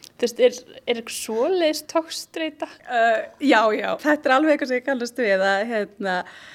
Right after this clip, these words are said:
Speaker 2: til dæmis við erum, ég er á stórri fjölskyldu, við erum mor-, mörg systkini og, og þegar við erum öll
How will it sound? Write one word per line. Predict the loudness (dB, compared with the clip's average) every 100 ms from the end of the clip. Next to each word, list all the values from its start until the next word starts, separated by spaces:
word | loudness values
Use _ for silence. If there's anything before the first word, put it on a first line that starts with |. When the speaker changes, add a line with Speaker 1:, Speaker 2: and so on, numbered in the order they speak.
| -20 -14
Speaker 2:
til | -6 -6 -6
dæmis | -8
við | -4 -4
erum, | -4 -6
ég | -4
er | -4
á | -2
stórri | 0 0 0
fjölskyldu, | -2 -2 -2 -4 -2
við | -2
erum | 0
mor-, | -2 -2 -4
mörg | -2 -2 -6 -4
systkini | -2 -2 -6 -4 -2 0 2 2
og, | 0 -4 -18 -18 -10
og | -2
þegar | 2 2 0
við | 0
erum | -2 0 -2
öll | -2 -8